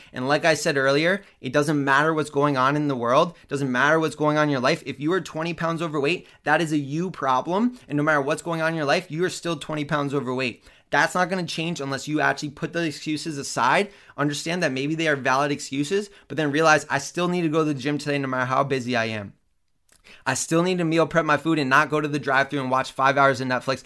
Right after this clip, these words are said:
no matter how overwhelmed I am with life." 'Cause life doesn't get better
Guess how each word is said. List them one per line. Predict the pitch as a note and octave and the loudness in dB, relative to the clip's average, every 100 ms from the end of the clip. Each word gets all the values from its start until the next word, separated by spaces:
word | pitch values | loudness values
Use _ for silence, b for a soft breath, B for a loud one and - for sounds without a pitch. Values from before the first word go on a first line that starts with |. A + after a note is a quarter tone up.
| B | B
no | - | -4
matter | C#3 C#3 | 0 2
how | A2 D3+ E3 | 4 4 6
overwhelmed | D#3 D3 D3 C#3+ D3 C#3+ | 2 0 0 2 2 2
I | C3 | 2
am | C3 B2+ | 2 -2
with | B2+ | -4
life." | A#2 B2 A2 - _ b b b _ | -2 -2 -2 -12 _ b b b _
'Cause | C#3 | -8
life | A#2+ C#3 D#3 | -2 0 0
doesn't | E3 D3 D#3+ | -2 -2 -2
get | D#3 D3 | -2 0
better | C#3 D#3 C#3 B2 | 2 4 4 0